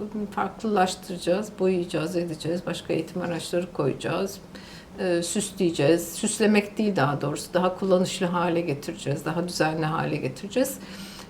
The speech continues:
E, ve bizden, e, velilerden yardım istedi. Bir hafta sonu, e, cumartesi, pazar, e, birkaç veli, e,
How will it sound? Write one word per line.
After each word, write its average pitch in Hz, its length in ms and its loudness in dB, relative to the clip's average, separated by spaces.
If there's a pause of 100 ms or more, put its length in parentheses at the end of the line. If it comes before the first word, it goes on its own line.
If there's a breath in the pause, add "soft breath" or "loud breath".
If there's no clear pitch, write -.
E, 220 80 -2 (1040)
ve 214 140 4
bizden, 233 360 4
e, 214 840 0
velilerden 196 580 4
yardım 214 580 2
istedi. 202 440 -2
Bir 240 60 4
hafta 180 340 2
sonu, 233 400 2 (800 loud breath)
e, 170 400 2 (360)
cumartesi, 180 600 0
pazar, 220 580 2
e, 175 400 2 (120)
birkaç 190 440 0
veli, 185 360 0 (720 loud breath)
e, 185 380 0